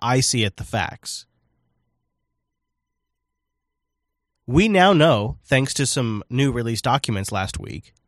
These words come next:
that the F B I, <laughs> so here's the order of custody.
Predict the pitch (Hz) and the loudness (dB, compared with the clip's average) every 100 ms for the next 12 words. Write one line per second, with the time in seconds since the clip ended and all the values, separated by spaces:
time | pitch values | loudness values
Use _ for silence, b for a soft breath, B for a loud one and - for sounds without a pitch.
0 | - 135 - 135 - 170 - 151 135 156 | 0 0 2 0 2 2 2 2 4 6
1 | 90 87 - - 123 - - 156 - - | 4 -2 -8 -8 -8 -6 0 2 2 0
2 | 170 180 175 160 147 139 131 117 110 135 | 2 4 4 4 4 4 2 -2 -2 -2
3 | 120 - - | -2 -4 -12